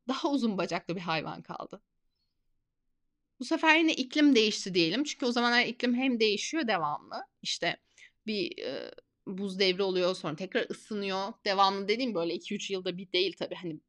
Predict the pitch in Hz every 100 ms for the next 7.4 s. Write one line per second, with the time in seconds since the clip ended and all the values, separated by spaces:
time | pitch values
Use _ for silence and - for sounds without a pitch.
0 | _ _ 240 226 - 185 175 170 170 160
1 | 165 165 185 170 165 170 160 - - 180
2 | 294 440 - _ _ _ _ _ _ _
3 | _ _ 233 214 302 302 262 202 180 170
4 | 170 220 494 285 - 269 254 180 135 -
5 | - 180 - - - - _ _ _ _
6 | _ _ _ _ _ _ _ 226 196 196
7 | - 208 185